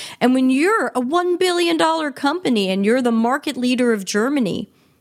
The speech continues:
why change? Is it going so badly? Can we just say this is going pretty well? And so that's hard. So I had to find some places w-, and some allies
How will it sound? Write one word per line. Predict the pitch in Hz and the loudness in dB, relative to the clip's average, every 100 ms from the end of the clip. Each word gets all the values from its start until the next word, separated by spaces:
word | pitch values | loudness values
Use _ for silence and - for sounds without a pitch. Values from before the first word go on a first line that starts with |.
| _ _ _ | _ _ _
why | 523 523 | -4 -2
change? | - 202 175 - - - _ _ _ _ _ _ _ _ _ _ _ _ _ _ - | -2 -4 -6 -10 -12 -14 _ _ _ _ _ _ _ _ _ _ _ _ _ _ -4
Is | 523 | -2
it | 466 | -2
going | 392 359 | 0 0
so | 349 349 | 0 0
badly? | 320 349 339 330 339 339 _ - | 0 -2 -2 -2 -4 -4 _ -4
Can | 427 | 0
we | 440 | 0
just | 392 - | -2 -2
say | 311 | -2
this | 294 | 0
is | 269 254 | 0 0
going | 254 240 | 2 0
pretty | 233 240 233 | 0 0 0
well? | 240 247 254 _ _ - - - - - | 0 0 -4 _ _ -20 -18 -18 -18 -8
And | 269 277 | -2 0
so | 262 285 | 0 0
that's | 269 359 415 | 2 0 -2
hard. | - 202 202 180 180 | -4 -2 -2 -4 -4
So | 220 | -2
I | 240 320 | 0 0
had | 320 320 | -2 -4
to | 302 | -4
find | - 247 247 233 | -2 -2 0 0
some | - - 302 359 359 | 0 0 0 0 -2
places | - 294 349 - - - - - | -2 0 0 -2 -4 -2 -4 -2
w-, | 208 202 - | -2 0 0
and | 233 240 | 0 0
some | 233 - 311 311 320 302 | -2 -2 0 2 0 0
allies | 269 285 254 156 190 | -2 0 -2 -2 -4